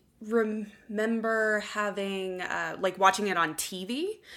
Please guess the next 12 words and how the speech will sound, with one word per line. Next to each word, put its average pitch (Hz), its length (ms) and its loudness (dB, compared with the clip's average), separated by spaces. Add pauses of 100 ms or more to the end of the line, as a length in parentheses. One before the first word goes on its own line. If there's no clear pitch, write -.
(120)
but 196 280 4
there 208 200 6
wasn't, 208 380 2
like, 185 180 0
one, 185 800 0
like, 160 420 2
formative, 175 760 -2
"This 196 200 4
is 175 120 -8
the 170 120 -6
first - 460 -2
time - 360 -8